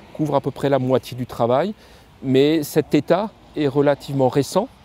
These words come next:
Il est lié, euh, au développement du bois énergie depuis maintenant six ou huit ans, grosso modo. Euh, il y a dix ans,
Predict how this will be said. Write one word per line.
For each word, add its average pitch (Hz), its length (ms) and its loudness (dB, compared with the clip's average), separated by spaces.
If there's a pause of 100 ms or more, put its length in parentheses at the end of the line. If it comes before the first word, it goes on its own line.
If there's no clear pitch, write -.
(300)
Il 131 140 -2
est 135 80 2
lié, 143 420 2
euh, 123 320 2
au 123 120 -2
développement 139 580 -4
du 131 100 -8
bois 123 280 0
énergie 123 440 -4
depuis 123 360 -6
maintenant 117 460 -4 (200)
six - 480 -6
ou 117 80 -2
huit 123 300 -2
ans, 170 120 2 (640)
grosso 127 240 -8
modo. 113 360 -2 (460)
Euh, 127 120 4
il 127 80 0
y 143 60 4
a 139 40 2
dix 156 280 2
ans, 202 180 0